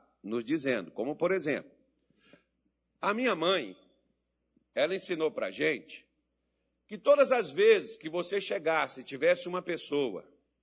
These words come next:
não precisava ser da sua família, não, é mais velho do que você, você chegava lá e dizia, "Bênção, seu fulano, senho-, senhora fulana, dona fulana", ou qualquer coisa nesse sentido, né?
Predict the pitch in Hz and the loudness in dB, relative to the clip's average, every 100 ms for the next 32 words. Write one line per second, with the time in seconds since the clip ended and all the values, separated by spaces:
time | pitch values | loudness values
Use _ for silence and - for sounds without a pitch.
0 | _ - 98 104 165 175 180 175 160 147 | _ -18 -18 -8 -4 -4 -4 -8 -8 -8
1 | 156 160 160 147 160 139 135 - _ _ | -6 -6 -4 -4 -2 -2 -2 -6 _ _
2 | _ 104 120 143 127 110 147 123 110 110 | _ -8 -2 -2 -4 -2 -4 -4 -10 -10
3 | 110 160 160 110 - _ _ - - 135 | -8 -4 -4 -4 -12 _ _ -16 -12 -10
4 | 127 127 117 113 117 127 117 117 92 87 | -4 -4 -2 -2 -2 -2 -6 -12 -8 -10
5 | - _ _ _ - 127 147 143 131 107 | -10 _ _ _ 0 0 0 -4 -8 -8
6 | - - 117 110 113 110 120 90 78 - | -10 -12 -8 -6 -2 0 0 -4 -12 -18
7 | - 101 110 - 120 117 113 120 123 82 | -10 -8 -8 -2 -2 -2 0 0 0 -2
8 | 55 - _ _ _ _ - 120 120 - | -14 -20 _ _ _ _ -6 -4 -4 -6
9 | 107 127 101 87 85 107 107 104 98 90 | -4 -4 -4 -10 -8 -8 -6 -8 -8 -12
10 | 90 - 76 - 117 | -16 -16 -18 -10 -10